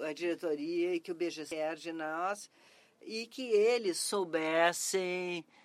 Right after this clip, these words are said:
quais são os nossos próximos possíveis problemas ou parâmetros. Então, eu achei que conversar com eles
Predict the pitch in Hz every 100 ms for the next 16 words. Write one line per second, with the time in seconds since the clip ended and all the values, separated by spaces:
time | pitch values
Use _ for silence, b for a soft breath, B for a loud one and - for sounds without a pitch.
0 | b b _ _ 185 185 180 - 185 175
1 | 175 180 - - 151 165 147 151 165 165
2 | 165 175 - - 165 165 165 165 165 -
3 | - _ _ - 180 - 185 175 - 156
4 | 147 170 170 170 160 - 180 180 175 180
5 | 165 147 147 143 135 - 139 135 127 -
6 | 165 165 - 170 151 151 151 156 - 170
7 | 165 165 151 - 180 170 165 - 185 175
8 | 170 160 156 170 170 - 170 180 175 165
9 | 156 -